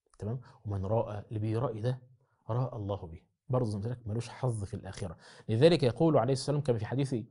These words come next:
سلمة بن الأكوع الذي رواه الشيخان: "لا يزال الرجل يذهب بنفسه"،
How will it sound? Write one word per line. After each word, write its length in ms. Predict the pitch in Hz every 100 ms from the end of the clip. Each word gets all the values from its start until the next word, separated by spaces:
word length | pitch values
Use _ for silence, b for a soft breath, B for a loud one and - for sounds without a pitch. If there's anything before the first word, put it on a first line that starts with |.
| -
سلمة 360 | - 147 135
بن 200 | 107 90
الأكوع 340 | 92 131 - 110
الذي 240 | 113 123
رواه 100 | 127
الشيخان: 460 | 120 104 - 139 135 B B -
"لا 300 | 143 139 113
يزال 280 | 117 127
الرجل 420 | 104 95 101 85 87
يذهب 680 | 139 170 120 95 135 123 101
بنفسه"، 1040 | 104 117 143 - - - - 147 147 160